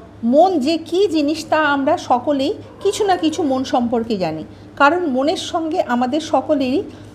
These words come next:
সাক্ষাৎ একটা পরিচয় রয়েছে। প্রত্যেকেরই মন রয়েছে, আমার মন আছে, তোমার মন আছে, আমাদের সকলেরই অন্তরে একটা মন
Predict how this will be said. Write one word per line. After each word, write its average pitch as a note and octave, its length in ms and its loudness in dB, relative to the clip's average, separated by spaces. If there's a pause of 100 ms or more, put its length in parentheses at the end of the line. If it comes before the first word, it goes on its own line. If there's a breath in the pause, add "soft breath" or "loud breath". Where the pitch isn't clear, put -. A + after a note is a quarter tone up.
সাক্ষাৎ D4+ 480 0
একটা A3+ 260 0 (120)
পরিচয় D4 420 2
রয়েছে। E3 380 -4 (720 loud breath)
প্রত্যেকেরই F#4+ 500 2
মন C#4+ 200 2 (100)
রয়েছে, G#3+ 340 2
আমার D4 280 2
মন D4+ 200 -4
আছে, C#4 240 -6 (180)
তোমার C#4+ 260 0
মন B3+ 240 -4
আছে, B3 260 -4 (280 loud breath)
আমাদের E4+ 340 4
সকলেরই D4 720 0 (200)
অন্তরে A#3+ 420 0
একটা C4 320 -4 (220)
মন C4 260 2